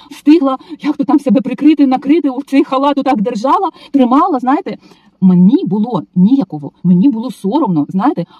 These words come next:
Оці хлопці, чоловік десять, а, вони так собі, е, повз мене пройшли біля мене і пішли собі в туалет.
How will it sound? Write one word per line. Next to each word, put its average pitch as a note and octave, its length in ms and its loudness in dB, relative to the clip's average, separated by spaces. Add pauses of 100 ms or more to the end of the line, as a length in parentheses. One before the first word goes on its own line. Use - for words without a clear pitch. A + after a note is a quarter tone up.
Оці G4 180 -10
хлопці, B3+ 540 -8 (360)
чоловік D4 300 -6
десять, G3+ 460 -6 (200)
а, F#3+ 260 -6 (580)
вони F#4+ 240 -4
так - 140 -6
собі, G#3+ 320 -4 (280)
е, F3+ 320 -4
повз A3+ 200 -4
мене F#3 220 0
пройшли F#3+ 500 -4 (240)
біля D4 240 0
мене D4 260 2
і - 160 -14
пішли G4+ 320 -4
собі B3 240 -4 (200)
в G3 120 -14
туалет. F#3+ 420 -8